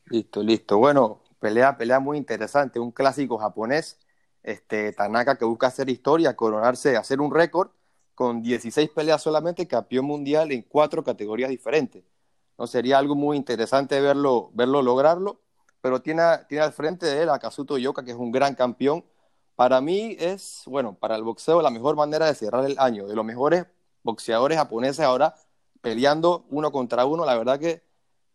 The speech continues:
candidata a, a pelea del año instantáneamente.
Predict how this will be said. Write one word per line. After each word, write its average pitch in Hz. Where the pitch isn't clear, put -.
candidata 147
a, 127
a 123
pelea 135
del 147
año 165
instantáneamente. 156